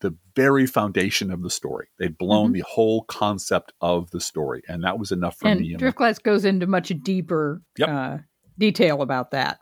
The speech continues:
Speaker 2: in
Speaker 1: Yeah. It was
Speaker 2: the
Speaker 1: fun to do.
Speaker 2: podcast.
Speaker 1: I like doing that every month. I really do.
Speaker 2: Every month. We d-, only do that once a month,
Speaker 1: Uh-huh.
Speaker 2: last Tuesday of the month, but, uh, it's something that we look forward to doing and hope you
Speaker 1: Now,
Speaker 2: enjoy it.
Speaker 1: I'd like to pitch you on an idea, Blue Gal.
Speaker 2: What's that?
Speaker 1: Um,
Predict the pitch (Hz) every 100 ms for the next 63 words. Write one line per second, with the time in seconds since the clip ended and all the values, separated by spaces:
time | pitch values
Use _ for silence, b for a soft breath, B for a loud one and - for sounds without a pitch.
0 | - 165 165 143 - 262 349 - 277 -
1 | 139 233 - 233 170 104 95 104 107 95
2 | 78 - 92 107 127 139 392 427 277 233
3 | 254 220 226 392 403 349 262 269 - 294
4 | 208 254 _ 101 123 226 214 226 285 -
5 | 277 262 294 269 285 262 202 190 - 202
6 | 190 180 - 170 165 175 170 214 - 180
7 | 170 170 190 - 180 170 165 156 156 151
8 | 165 151 160 139 143 139 139 - 127 156
9 | - 151 - 226 - 131 110 104 95 139
10 | 147 82 78 71 65 98 - _ - 196
11 | - 170 156 110 113 110 107